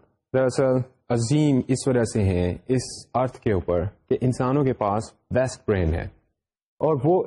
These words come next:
اس بیسٹ برین کو اتنا زیادہ استعمال کرتے ہیں کہ اپنے آپ کو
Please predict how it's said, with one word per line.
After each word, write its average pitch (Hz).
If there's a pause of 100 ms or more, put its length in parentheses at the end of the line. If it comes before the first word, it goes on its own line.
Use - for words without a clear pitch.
اس -
بیسٹ 170
برین 110
کو 101 (160)
اتنا 170
زیادہ 120 (120)
استعمال 117
کرتے 113
ہیں 101
کہ 113 (120)
اپنے 131
آپ 107
کو 110